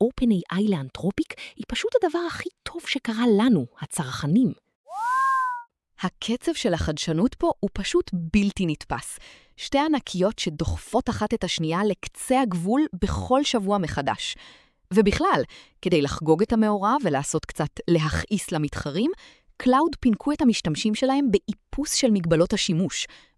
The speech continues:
שזה תמיד כיף, במיוחד כשיש מודל חדש ומסקרן לבדוק. אני כבר הולכת לנצל את האיפוס הזה עד הקצה היום בערב. מה אתם אומרים? מי לדעתכם ינצח בסיבוב הבא של הקרב הזה? האם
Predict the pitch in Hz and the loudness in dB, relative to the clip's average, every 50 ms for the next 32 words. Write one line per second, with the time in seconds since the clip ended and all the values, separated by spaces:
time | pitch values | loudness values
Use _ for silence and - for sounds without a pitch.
0 | _ _ - - - 160 135 120 - - 151 160 214 220 - - 127 - - - | _ _ -8 -2 -2 -2 -2 -2 -2 -2 0 2 2 0 0 -2 -6 -6 -6 -14
1 | - - - - 151 131 131 127 127 - 147 135 - - - 127 120 127 - 165 | -20 -18 -8 -4 -2 -2 0 -2 -2 -2 -2 -2 -2 -2 -2 -2 -2 -2 -2 -2
2 | 147 143 139 143 135 - - - 139 127 117 123 131 - 135 127 120 - - - | -2 0 0 0 -2 -2 -4 -4 -2 0 0 -2 -2 -2 -6 -6 -6 -6 -6 -8
3 | - - - 156 147 139 123 123 123 113 110 - - _ - - - - - - | -8 -6 -4 -2 0 0 0 0 -2 -4 -6 -8 -8 _ -20 -20 -20 -20 -20 -20
4 | _ _ _ _ _ _ - - 190 220 - - 330 269 226 180 - - 170 165 | _ _ _ _ _ _ 0 2 4 4 4 4 6 6 6 6 6 2 0 0
5 | 143 143 139 - 160 143 156 - 147 117 - - 151 151 - 196 190 180 214 - | 0 0 0 0 0 0 0 0 -2 -4 -4 -6 -8 -4 -2 -2 0 0 0 0
6 | _ _ - 160 165 151 147 - 156 - - 151 110 117 127 117 120 117 117 - | _ _ -2 -2 0 0 -2 -4 -6 -6 -2 -2 -2 -2 -2 -2 -2 -4 -4 -4
7 | - - - - - - - - - _ _ _ _ _ _ _ _ - - 254 | -6 -10 -12 -14 -14 -20 -20 -20 -20 _ _ _ _ _ _ _ _ 2 4 4
8 | 403 - 571 539 539 440 294 185 131 117 113 - _ _ _ _ _ _ _ - | 4 4 2 2 2 2 2 0 0 -2 -4 -8 _ _ _ _ _ _ _ 0
9 | - 226 294 392 480 392 277 226 208 - - 226 220 226 220 185 147 143 143 - | 2 4 6 6 8 8 6 4 4 4 4 4 4 6 6 6 4 4 2 0
10 | - - - 190 185 - - 156 147 - 160 147 143 143 127 127 117 117 120 - | -4 0 2 2 4 4 2 0 0 0 0 -2 0 0 0 0 0 0 -2 -2
11 | 131 120 123 - - 113 95 - 113 - - - _ - - _ _ _ _ _ | -4 -4 -6 -6 -6 -6 -6 -6 -6 -8 -10 -12 _ -18 -20 _ _ _ _ _
12 | _ _ _ _ - 165 147 143 143 139 | _ _ _ _ -2 0 2 2 2 0